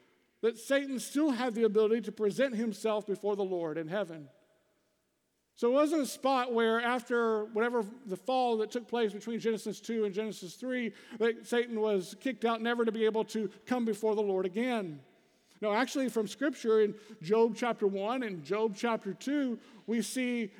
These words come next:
with this attack upon Job, Satan coming before the presence of the Lord. And we see him doing so in a vision in Zechariah chapter three when Joshua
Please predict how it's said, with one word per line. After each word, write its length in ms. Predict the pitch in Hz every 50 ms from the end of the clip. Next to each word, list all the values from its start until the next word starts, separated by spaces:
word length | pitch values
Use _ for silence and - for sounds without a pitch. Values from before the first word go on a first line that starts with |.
| 202 190 -
with 280 | 208 196 208 254 240
this 140 | 262 240 -
attack 400 | 226 208 - 208 240 247 233 -
upon 400 | 220 196 - 208 233 220 214 196
Job, 500 | 160 147 226 269 285 294 262 226 202 170
Satan 400 | - - 226 214 202 202 196 185
coming 400 | 160 - 202 220 208 202 190 180
before 640 | 170 175 170 - - 202 196 196 196 180 165 156 151 151 _ _ _ _ _ -
the 60 | 180
presence 380 | - 202 208 165 156 160 - -
of 100 | 165 151
the 80 | 160
Lord. 380 | 165 160 156 147 143 139 135 _ _ _ _ _ _ _ _ _ _ _ _ _ _ _ - -
And 80 | - 269
we 80 | 277
see 180 | 233 - 311 294
him 180 | 277 269 247 190
doing 280 | 226 262 269 269 240
so 320 | 202 - 262 262 247 226 - - - -
in 120 | 247 262
a 40 | 269
vision 460 | 233 214 294 320 330 262 262 226 208
in 240 | 214 214 208 190 170
Zechariah 760 | 147 160 233 247 254 247 254 240 240 247 262 254 247 226 190 - - - - -
chapter 600 | - - 254 254 247 - - 247 226 220 220 226
three 440 | 226 202 - 247 285 311 320 302 254
when 240 | 220 220 214 202 160
Joshua 760 | 143 208 233 269 294 269 - - 226 208 208 196 180 175